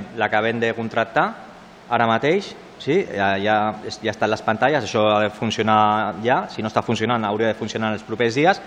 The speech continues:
això s'ha contractat pel govern del P S C i el que vostès van deixar és el que van deixar, que era, eh,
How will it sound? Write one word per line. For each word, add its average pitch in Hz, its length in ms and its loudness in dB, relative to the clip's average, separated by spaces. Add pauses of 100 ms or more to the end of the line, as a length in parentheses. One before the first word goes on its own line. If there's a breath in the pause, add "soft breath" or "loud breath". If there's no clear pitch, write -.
(200 loud breath)
això - 160 -2
s'ha 113 160 2
contractat 113 560 2
pel 101 160 -2
govern 104 240 -2
del 110 80 -2
P 120 80 -4
S 117 160 -2
C 160 160 0 (460 loud breath)
i 107 320 2
el 98 100 0
que 104 160 2
vostès 104 240 -4
van 117 160 2
deixar 120 240 0
és 139 80 -4
el 131 80 -2
que 120 80 2
van 98 160 0
deixar, 104 400 2
que 104 80 -2
era, 113 160 6 (380 loud breath)
eh, 95 580 0